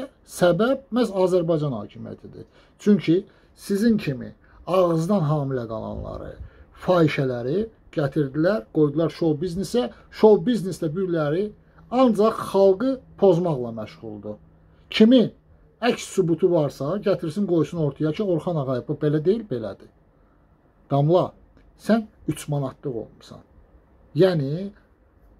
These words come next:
vağzalda iyirmi səkkizdə əvvəl üç manatlıqlar dayanırdı. Divarın qabağına ayağını qalxızıb itlər kimi piş eləyənlər. Və onlarla səni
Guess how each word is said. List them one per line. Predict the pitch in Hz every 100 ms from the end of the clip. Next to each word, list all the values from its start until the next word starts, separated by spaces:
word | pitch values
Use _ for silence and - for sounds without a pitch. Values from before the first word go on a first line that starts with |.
| -
vağzalda | 165 156 135 151 165 156 147 180
iyirmi | 214 160 143
səkkizdə | 156 143 131 120 147
əvvəl | - 160 180 226 -
üç | - -
manatlıqlar | 160 143 139 - 135 139 131
dayanırdı. | 120 98 104 107 - - - _ - - -
Divarın | 151 147 156 190 208 _ _ -
qabağına | 156 151 143 175 208 -
ayağını | 156 151 139 165
qalxızıb | 160 139 - 208 - _ _ -
itlər | 147 - 160 156
kimi | 196
piş | - -
eləyənlər. | 151 131 123 117 113 107 _
Və | - -
onlarla | 165 151 156 160 131
səni | 110 - 151 190 226